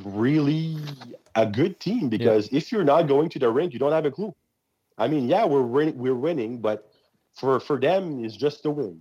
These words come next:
Speaker 1: But, um,
Speaker 2: Yeah.
Speaker 1: so I think that's, there's a buzz. There's definitely a buzz, but I think the buzz is, is around people already following the team, already at the game. So that's why we need to, uh, like, bring people not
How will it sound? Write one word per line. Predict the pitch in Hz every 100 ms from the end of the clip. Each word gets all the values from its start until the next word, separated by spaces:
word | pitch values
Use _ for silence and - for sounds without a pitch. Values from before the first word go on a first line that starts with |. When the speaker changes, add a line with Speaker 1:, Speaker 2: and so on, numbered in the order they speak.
| 85
Speaker 1:
But, | 90 101 98 -
um, | 104 92 85 95
Speaker 2:
Yeah. | 110 - - - _ _ - -
Speaker 1:
so | -
I | 120
think | 120 170 175
that's, | 139 135 - - - - - - _
there's | 113 165 233 214
a |
buzz. | 139 120 101 151 160
There's | 117 117 120
definitely | 147 190 175 196
a | 101
buzz, | 110 170 160
but | 117 110
I | 110
think | - 180
the | 170
buzz | 104 127 160
is, | 131 113 104 -
is | 107 104
around | 104 131 135
people | 123 117 139 -
already | 101 123 123 123
following | 139 - 101 113 143
the | 151
team, | - 175 180 - _ _
already | 101 117 135 135 127 147 151 147 143 _ _
at | 101 139 147
the |
game. | 156 170 196 202 202 _ _ _
So | - - 127
that's | 113 135 -
why | 165 175
we | 147
need | 120 139 156 -
to, | 127 113
uh, | 101 _ _ _
like, | 90 90 _ _ 104
bring | 101 139 139
people | - 139 135 143 131
not | 107 101 110 156 -